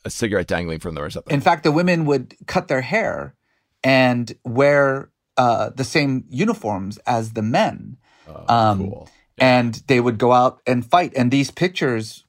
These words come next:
Speaker 2: caused quite a scandal in Europe, actually, when they started being published in Europe. They were like, "Oh my God, there's, like, women fighting in these wars. How barbaric."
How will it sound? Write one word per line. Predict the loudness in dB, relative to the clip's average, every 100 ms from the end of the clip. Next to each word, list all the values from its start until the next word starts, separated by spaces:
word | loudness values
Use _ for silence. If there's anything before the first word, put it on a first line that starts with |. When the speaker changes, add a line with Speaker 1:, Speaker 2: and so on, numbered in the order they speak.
| _
Speaker 2:
caused | -4 -2 -2 -6 -14 _ _
quite | -8 -2 -2 -2
a |
scandal | -8 -2 0 0 0 -4 -6 -4
in | -2
Europe, | 0 0 -2 -4 -4
actually, | -4 -2 -6 -4
when | -6 -6
they |
started | -2 -4 -4
being | -6 -6 -4
published | -4 -4 -8 -4
in | -4
Europe. | -2 -4
They | -6
were | -6
like, | -6 -4
"Oh |
my | -4 -6 -12 _
God, | -2 -2 -2 -6
there's, | -8 -8
like, | -12 -14 -20 -20 -20 -12
women | -4 0 2 2 2
fighting | 0 0 0 0
in | 2
these | 2 0
wars. | -2 0 0 -2 -4
How | 0 0 0
barbaric." | 0 2 2 -2 -2 0 0 -4 -8 -14